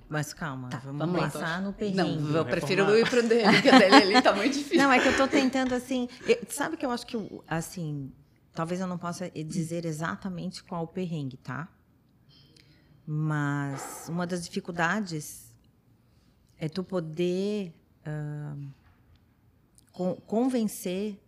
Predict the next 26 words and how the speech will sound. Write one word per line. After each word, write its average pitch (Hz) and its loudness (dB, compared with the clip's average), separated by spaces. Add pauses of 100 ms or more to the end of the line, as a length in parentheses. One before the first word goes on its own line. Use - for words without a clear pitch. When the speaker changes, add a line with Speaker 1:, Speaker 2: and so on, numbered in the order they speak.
(120)
Speaker 1:
a, 151 -8
a, 143 -10
a 147 -6
alta 170 -6
gestão 165 -6 (1080)
de 165 -2
que, 214 -2
assim, 175 -4 (2250)
tem 196 -2
algumas 214 -4
coisas 214 -4
que 214 -6
a - -4
gente 196 -2
tem 214 -2
que 208 -4
dizer 196 -2
não. 135 -4 (1400)
Speaker 2:
É 151 -18
verdade. 143 -10
Speaker 1:
Entende? 156 -4
Porque, 180 -6
assim, 190 -4
a 170 -2
gente 208 -4
tá, 202 -2